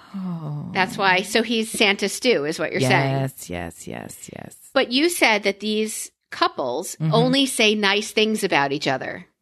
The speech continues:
Speaker 1: For the most part. I mean, when somebody's being an imbecile, but they're not, they're not, also not married to, I guess what I'm pointing out is they're not married to jerks. They're not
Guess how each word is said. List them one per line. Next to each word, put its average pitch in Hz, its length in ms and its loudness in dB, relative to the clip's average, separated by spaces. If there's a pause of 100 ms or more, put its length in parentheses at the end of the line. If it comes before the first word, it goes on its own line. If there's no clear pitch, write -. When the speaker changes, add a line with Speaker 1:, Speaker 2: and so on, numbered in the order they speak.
(120)
Speaker 1:
For 480 120 2
the 466 100 6
most 480 240 4
part. 143 360 2 (400)
I 339 60 2
mean, 359 180 4
when 349 100 4
somebody's 302 360 2
being 208 220 6
an 160 120 2
imbecile, 170 480 2
but - 160 0
they're 226 100 4
not, 233 320 4
they're 220 100 4
not, 226 160 4
also 226 220 4
not 214 160 4
married 180 260 4
to, - 160 0
I 196 80 6
guess 214 200 2
what 196 100 6
I'm 170 80 4
pointing 160 320 2
out 143 160 2
is 135 220 4 (240)
they're 185 100 6
not 190 160 8
married 151 400 6 (220)
to 120 80 -8
jerks. - 500 0
They're 147 140 4
not 160 240 4